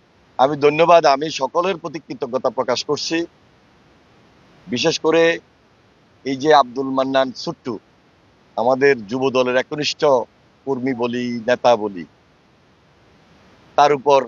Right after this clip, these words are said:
ভয়াবহ অত্যাচার নির্যাতন হয়েছে ফ্যাসিস্টের আমলে।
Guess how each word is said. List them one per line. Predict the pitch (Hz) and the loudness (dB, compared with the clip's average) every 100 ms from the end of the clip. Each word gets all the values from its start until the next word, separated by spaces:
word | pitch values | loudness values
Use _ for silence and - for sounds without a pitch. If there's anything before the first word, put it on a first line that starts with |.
| - _ | -6 _
ভয়াবহ | 110 156 185 170 165 147 120 _ _ _ _ _ _ _ _ _ _ | 0 2 4 6 4 4 -2 _ _ _ _ _ _ _ _ _ _
অত্যাচার | 127 - 120 120 120 | -10 -8 -6 -6 -6
নির্যাতন | 107 131 147 143 | -4 -4 -2 -2
হয়েছে | 143 - 151 | -2 -2 -6
ফ্যাসিস্টের | - - 113 - 127 | -6 -8 -12 -2 0
আমলে। | 117 110 127 | 0 -2 -6